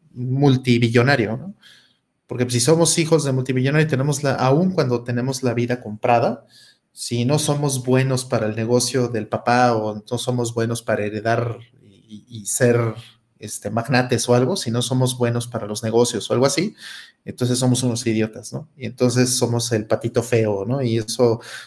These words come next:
pues, lo vemos en múltiples, eh, escenarios, ¿no? En, en la película El Padrino, eso es lo que es el personaje de Fredo,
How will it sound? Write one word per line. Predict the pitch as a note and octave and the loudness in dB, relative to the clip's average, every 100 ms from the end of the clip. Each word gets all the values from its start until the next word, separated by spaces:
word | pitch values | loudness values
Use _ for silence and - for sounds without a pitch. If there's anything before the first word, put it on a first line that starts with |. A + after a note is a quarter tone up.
| _ | _
pues, | - | 2
lo | B2 | 6
vemos | C3+ D3 - | 6 6 2
en | B2 | 2
múltiples, | C3 B2+ B2+ A2+ A#2+ - - - _ _ _ _ _ - | 2 0 0 0 0 -8 -12 -16 _ _ _ _ _ -18
eh, | A2 G2 - - - | -12 -10 -10 -14 -10
escenarios, | G#2+ G#2 C3+ E3 C#3 A2+ | -6 -2 0 4 4 4
¿no? | D#3+ | 2
En, | C#3 - | 0 0
en | A#2 | -2
la | - | 0
película | B2 B2+ B2 | 0 4 4
El | A#2 | 4
Padrino, | A#2 C3+ C3 B2 | 0 0 2 2
eso | A#2 - | 2 0
es | A#2+ A2+ | -2 -2
lo | |
que | - | -4
es | G#2+ - | -4 -4
el | A#2+ | -6
personaje | G#2+ - G#2+ - | -6 -6 -8 -8
de | - | -10
Fredo, | - F3 E3+ - | 2 4 4 0